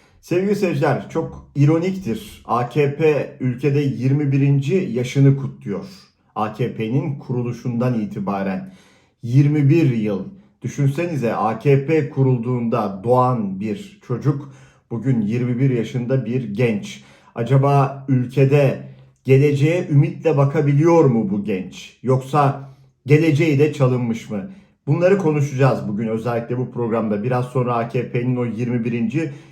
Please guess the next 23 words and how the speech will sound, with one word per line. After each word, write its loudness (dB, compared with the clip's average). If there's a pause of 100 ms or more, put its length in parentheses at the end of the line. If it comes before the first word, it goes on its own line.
(140)
yaşına 4
da 2
bakacağız. -4
Fakat -4 (440)
bu 4
yirmi 2
bir 6
yılda, -2 (260)
özellikle 2
bugün -2
yirmi 0
iki, -4
iki -6
bin 0
yirmi 4
ikide 0 (220)
ne 4
hissediliyor 0
diye -4
sorarsanız 0
seçime 0
giden -2
ülkede -2